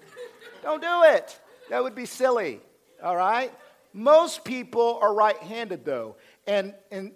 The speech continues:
and so Jesus is giving us a picture, a very vivid, visceral picture of an open-handed hit across, literally, the word is jawbone, the right jawbone.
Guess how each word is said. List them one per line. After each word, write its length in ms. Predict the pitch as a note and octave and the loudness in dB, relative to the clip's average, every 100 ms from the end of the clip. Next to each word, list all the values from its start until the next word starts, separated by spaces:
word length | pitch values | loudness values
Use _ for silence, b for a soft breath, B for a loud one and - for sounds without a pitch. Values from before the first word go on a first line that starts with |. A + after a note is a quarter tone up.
| - | -10
and 180 | F#3 | -10
so 200 | - G#3+ | -6 -6
Jesus 560 | G3 - C4 D4+ B3 - | -6 -8 -8 -8 -10 -12
is 100 | F#3 | -14
giving 320 | - A3 G#3 | -10 -10 -8
us 140 | F3 E3 | -8 -10
a 40 | |
picture, 460 | - - A3 - E3+ | -14 -12 -12 -10 -12
a 40 | |
very 240 | F3+ F#3 A2 - | -10 -10 -12 -20
vivid, 520 | - B3 G#3 B3 B3 D#3 | -10 -10 -8 -12 -12 -12
visceral 500 | - B3 - F#3+ G3 | -10 -10 -10 -10 -10
picture 680 | F#3+ - G3+ - - B2+ G2+ B B B | -10 -14 -16 -16 -20 -18 -20 B B B
of 160 | - B2+ | -6 -6
an 100 | - | -4
open-handed 760 | G#3+ B3 - B3 F#3 G3+ F#3 E3+ | -2 -2 -2 -10 -8 -10 -10 -10
hit 340 | - G3 D3+ - | -8 -6 -6 -10
across, 640 | - - A3+ A3 G#3 - | -16 -8 -2 -2 -2 -8
literally, 680 | C3+ A3 C#4+ G#3 C#3+ B2+ C#3 B B | -12 -10 -6 -6 -8 -10 -14 B B
the 80 | D#3+ | -6
word 240 | F#3+ G#3 | -2 -2
is 200 | F3 - | -4 -10
jawbone, 840 | - - G3 F3 E3 A#2+ B2 G2 | -16 -4 -2 0 -4 -6 -14 -14
the 100 | G#2 | -20
right 440 | A2 A#2 G#3+ A3+ - | -18 -4 -4 -4 -12
jawbone. 640 | E3 D#3+ C#3+ A2+ G#2+ G2+ | -10 -8 -10 -12 -18 -20